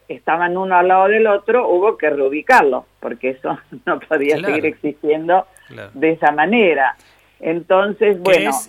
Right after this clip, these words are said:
Speaker 2: que es
Speaker 1: esto
Speaker 2: en realidad una metodología un poco intermedia, ¿no? No es presencial, pero tampoco es el I B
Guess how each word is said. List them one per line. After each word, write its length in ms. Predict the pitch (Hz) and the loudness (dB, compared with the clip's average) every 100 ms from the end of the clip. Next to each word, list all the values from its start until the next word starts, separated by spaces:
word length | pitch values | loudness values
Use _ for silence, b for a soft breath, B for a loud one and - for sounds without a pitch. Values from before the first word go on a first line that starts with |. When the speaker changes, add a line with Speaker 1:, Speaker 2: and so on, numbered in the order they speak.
| - | -2
Speaker 2:
que 140 | 180 | -2
es 80 | 196 | -2
Speaker 1:
esto 160 | 202 | -2
Speaker 2:
en 80 | 190 | -2
realidad 340 | 180 156 156 180 | -2 -4 -4 -4
una 160 | 185 | -4
metodología 720 | 156 143 135 131 127 - 165 | -6 -8 -8 -8 -8 -8 -6
un 140 | 151 127 | -6 -8
poco 280 | 151 147 143 | -10 -8 -10
intermedia, 840 | 131 127 127 135 123 107 104 101 | -8 -10 -8 -8 -6 -8 -12 -14
¿no? 200 | 110 135 | -12 -12
No 160 | 131 147 | -6 -6
es 120 | 147 | -6
presencial, 680 | - 156 160 151 - 160 160 | -12 -12 -10 -12 -8 -10 -10
pero 160 | 135 123 | -12 -8
tampoco 480 | 113 110 143 143 147 | -8 -8 -10 -8 -10
es 160 | 131 | -10
el 120 | 123 120 | -14 -12
I 80 | |
B 120 | 113 | -10